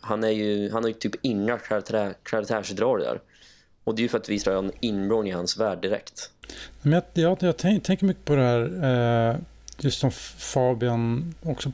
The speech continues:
Speaker 2: pratar om, att, eh, så också har han myntat ett väldigt fint begrepp nu för, för mig i alla fall, clusterfuck.
Speaker 1: <laughs>
Speaker 2: Eh, <laughs> många Bond-manus är clusterfucks.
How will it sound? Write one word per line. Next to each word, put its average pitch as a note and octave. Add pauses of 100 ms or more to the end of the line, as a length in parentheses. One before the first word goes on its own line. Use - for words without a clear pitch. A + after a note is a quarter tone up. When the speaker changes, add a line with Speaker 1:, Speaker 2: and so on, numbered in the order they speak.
Speaker 2:
pratar D#3+
om, C3
att, - (520)
eh, A2 (180)
så E3+
också C#3
har B2
han B2+
myntat C3+
ett A#2+ (160)
väldigt B2
fint A#2+
begrepp C3+
nu A#2+
för, A2
för -
mig C3+
i -
alla A#2
fall, A2+
clusterfuck. -
Speaker 1:
<laughs> D3+ (300)
Speaker 2:
Eh, A#2 (400)
<laughs> E3+
många D3+
Bond-manus D3
är B2
clusterfucks. -